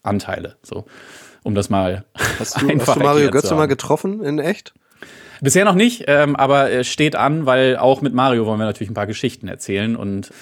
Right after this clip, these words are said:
Speaker 1: weil der, ich
Speaker 2: Der kann
Speaker 1: glaube
Speaker 2: doch auch
Speaker 1: schon
Speaker 2: mal hier in diesen Podcast kommen, oder?
Speaker 1: Wir können auch mit, mit ihm hier mal drüber sprechen. Wir sprechen dann auch mit ihm über N F L und, äh, Startups.
Speaker 2: Nee,
Speaker 1: Oder
Speaker 2: über
Speaker 1: halt über
Speaker 2: Friseurgeschäftsnamen einfach. Also,
Speaker 1: Oder das,
Speaker 2: dann kann
Speaker 1: ja.
Speaker 2: er uns ja auch mal irgendwie seine größten Wortwitzgeschäfte mitbringen.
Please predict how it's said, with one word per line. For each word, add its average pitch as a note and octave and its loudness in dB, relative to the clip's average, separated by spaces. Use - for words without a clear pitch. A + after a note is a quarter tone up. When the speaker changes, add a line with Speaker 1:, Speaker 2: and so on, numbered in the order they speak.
Speaker 1:
weil G#2+ 2
der, A2+ 0
ich - -6
Speaker 2:
Der B2+ -2
kann D3+ 4
Speaker 1:
glaube F3 4
Speaker 2:
doch E3+ 4
auch - 4
Speaker 1:
schon - 4
Speaker 2:
mal - 4
hier D#3 6
in C#3 4
diesen C3 -4
Podcast D#3 -2
kommen, G2+ -2
oder? F#3 0
Speaker 1:
Wir D3+ 2
können D#3 2
auch D3 4
mit, F#3 0
mit F3 2
ihm G3 0
hier F#3+ 4
mal A2 4
drüber A2+ 0
sprechen. A#2 -2
Wir A#2+ 2
sprechen C#3 2
dann C3+ 2
auch E3+ 4
mit C3 2
ihm C3 0
über A#2+ 2
N C3 -2
F C#3 0
L D3+ 0
und, D3 -4
äh, C3+ 0
Startups. G#2+ -2
Speaker 2:
Nee, C3 4
Speaker 1:
Oder - -
Speaker 2:
über C#3 6
Speaker 1:
halt B2+ 6
über A2 0
Speaker 2:
Friseurgeschäftsnamen G#2+ 2
einfach. F2+ -2
Also, F#2 0
Speaker 1:
Oder D3 0
das, F#2+ -2
Speaker 2:
dann A2+ -4
kann A2+ 0
Speaker 1:
ja. A#2 2
Speaker 2:
er A2+ 2
uns A2 -2
ja A#2 2
auch A#2 2
mal G#2 2
irgendwie G2 0
seine F#2+ 2
größten G2+ -4
Wortwitzgeschäfte G2 -2
mitbringen. F2 -6